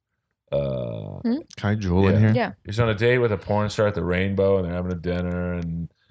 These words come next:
Speaker 1: uh, she's like, "Hey, I just got a call. I gotta do an anal scene. Can I meet you back at your house?" And he's like, "We can pull the plug on this date.
Speaker 3: <laughs>
Speaker 1: I'm not doing it justice," but it's like, I love his sense of humor.
Speaker 3: No, he's, like, the rich guy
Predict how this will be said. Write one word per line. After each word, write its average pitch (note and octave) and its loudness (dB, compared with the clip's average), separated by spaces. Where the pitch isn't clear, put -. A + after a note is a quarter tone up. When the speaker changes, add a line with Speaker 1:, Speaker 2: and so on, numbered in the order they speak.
Speaker 1:
uh, D#2 -4
she's F2 -6
like, E2 -4
"Hey, G#2+ 2
I F#2+ 0
just G2 -6
got G#2+ 0
a F#2+ 0
call. G#2 0
I F#2+ -2
gotta G2+ -2
do G2+ -2
an F#2 -2
anal F#2 -2
scene. F2 -4
Can F#2+ -4
I F#2+ 0
meet G2 -2
you F2+ -6
back F#2+ 2
at E2+ -4
your G2 -4
house?" G2 -2
And F2 -6
he's F#2+ -4
like, F#2+ -2
"We D4+ 0
can A3 -2
pull C#3+ 4
the G2 2
plug F2 0
on D#2+ -2
this D#2 -4
date. D#2+ -4
Speaker 3:
<laughs> - -14
Speaker 1:
I'm F#3 2
not G#2 2
doing F#2+ 0
it E2 -6
justice," D#2+ -4
but E2 -12
it's D#2+ -10
like, E2 -10
I F#2+ -2
love G2 0
his F2 -6
sense E2 -8
of D2+ -8
humor. D#2+ -6
Speaker 3:
No, C#3+ 4
he's, C3+ 4
like, B2 4
the A2+ 4
rich A2+ 2
guy G2 4